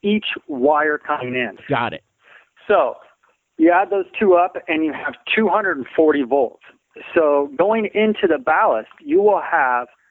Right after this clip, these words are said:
Speaker 1: two wires, each carrying steady pressure of one hundred twenty volts. And when it gets into the ballast, it turns into two hundred and forty volts. So you have a steady,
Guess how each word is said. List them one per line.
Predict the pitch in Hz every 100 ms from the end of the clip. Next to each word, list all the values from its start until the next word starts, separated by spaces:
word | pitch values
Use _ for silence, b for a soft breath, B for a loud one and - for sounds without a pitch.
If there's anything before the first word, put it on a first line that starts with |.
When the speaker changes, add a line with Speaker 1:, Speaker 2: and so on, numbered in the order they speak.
| _ _ - -
Speaker 1:
two | 254
wires, | 226 156 127 120 113 -
each | 202 226 - -
carrying | 170 151 135 127 123 127 - b b - -
steady | - 190 214 202
pressure | - 170 156 - 113 107 _ _ -
of | 131
one | 117 160 196
hundred | 185 208 185 -
twenty | 170 170
volts. | 147 127 117 127 _ _ _ _ _
And | 147 139
when | 143
it | 135
gets | 175 208 - 190
into | 220 226 208 175
the | 143
ballast, | 131 123 147 - -
it | 156 156 - _ -
turns | 160 135 131
into | 135 135 -
two | 147
hundred | 131 147 139
and | 135 -
forty | 131 127 127
volts. | 117 143 131 _ _ _ _ B B B B _
So | 147
you | 131
have | 170 165
a | - -
steady, | - 180 220 214